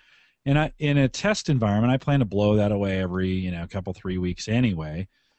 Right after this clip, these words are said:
uh, just as I learn about it. So I think if I can do it, you can do it too. If you haven't, if, if you haven't tried that,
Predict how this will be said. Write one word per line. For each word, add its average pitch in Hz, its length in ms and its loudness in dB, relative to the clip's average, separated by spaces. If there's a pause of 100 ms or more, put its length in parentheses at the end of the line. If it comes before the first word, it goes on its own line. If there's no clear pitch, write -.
(140)
uh, 92 180 -4
just 107 220 -4
as 107 120 0
I 101 100 0
learn 127 200 4
about 87 240 -2
it. - 60 -12
So 147 160 2
I 160 80 2
think 175 240 0
if 143 80 0
I 156 120 2
can 156 140 0
do 151 140 6
it, 127 80 2
you 135 120 2
can 143 140 0
do 135 120 4
it 117 100 -2
too. 147 260 2
If 156 140 -2
you 110 40 4
haven't, 107 320 -2
if, 110 220 -8
if 101 160 -16
you 113 60 -2
haven't 104 160 -4
tried 104 340 -2
that, 104 260 0